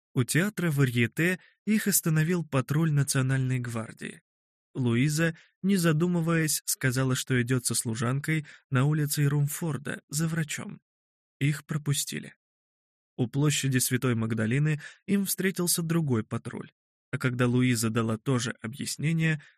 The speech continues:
один из граждан подхватил: «Уж не ту ли болезнь лечить, что длится девять месяцев, кошечка?»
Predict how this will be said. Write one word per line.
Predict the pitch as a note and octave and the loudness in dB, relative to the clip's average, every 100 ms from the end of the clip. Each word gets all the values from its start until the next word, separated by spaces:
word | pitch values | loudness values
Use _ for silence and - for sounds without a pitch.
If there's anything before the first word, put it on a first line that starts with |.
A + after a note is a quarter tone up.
| _ - | _ 0
один | B2+ D#3 G#3 | 0 2 2
из | F#3+ | 0
граждан | D#3+ F3 F3+ D#3+ D#3 | 0 0 0 0 0
подхватил: | D3+ C#3+ D3+ D3+ - - - _ _ _ _ _ _ _ _ _ | -2 -4 0 0 -2 -8 -10 _ _ _ _ _ _ _ _ _
«Уж | C3+ B2+ - | 0 2 2
не | C3 B2+ | 2 2
ту | - A#3 | 2 2
ли | A3 | 4
болезнь | E3+ E3 F3+ E3+ C3+ C3 | 4 4 4 4 4 4
лечить, | C3 B2+ - B2 - - _ - | 2 0 -2 -4 -4 -12 _ -10
что | - D3+ | 2 4
длится | C#3 C3+ - C#3+ | 6 4 4 2
девять | C3+ D3 B2+ C3 - | 6 6 6 4 0
месяцев, | E3+ A2 - - A2 | -2 -2 -4 -4 -4
кошечка?» | - C#3 - - - - | -2 -4 -4 -8 -10 -12